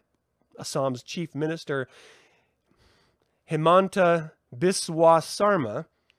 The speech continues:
has said that the proposal is partly to control the population growth of the state's Bengali-speaking Muslims who trace their origin to neighboring Bangladesh. Uttar Pradesh, governed by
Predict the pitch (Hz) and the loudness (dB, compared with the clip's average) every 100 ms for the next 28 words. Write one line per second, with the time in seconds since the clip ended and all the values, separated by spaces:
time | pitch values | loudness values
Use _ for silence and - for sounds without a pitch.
0 | - 170 - 208 185 202 170 156 170 - | -4 -4 2 2 2 -4 -8 -8 -6 2
1 | 285 269 196 185 - _ _ - 175 165 | 2 2 -2 -4 -6 _ _ -2 -2 -2
2 | - _ - 269 339 247 185 180 180 165 | -12 _ -6 -2 -2 -4 -6 -6 -8 -6
3 | 160 151 151 135 123 117 120 117 120 113 | -6 -6 -6 -6 -6 -8 -8 -6 -6 -8
4 | 113 - 117 - 123 120 120 120 120 - | -14 -10 -10 -10 -10 -6 -4 -4 -6 -10
5 | 120 - 120 120 170 277 135 98 185 - | -14 -12 -8 -4 -2 -4 -6 -10 -10 -12
6 | _ _ - 196 - 190 143 190 262 147 | _ _ -10 -8 -4 -4 0 0 2 0
7 | 127 175 180 202 135 147 160 120 120 151 | -2 -4 -6 -6 -4 -2 -4 -4 -4 -4
8 | 208 185 113 - - _ _ _ _ _ | -2 -4 -4 -18 -20 _ _ _ _ _
9 | - 147 170 147 135 - - 175 165 151 | -4 -2 2 2 2 -2 -4 2 2 2
10 | 127 - - _ _ 131 160 185 165 143 | -2 -4 -14 _ _ -6 2 2 2 -2
11 | 165 123 120 117 110 | -4 -8 -6 -6 -6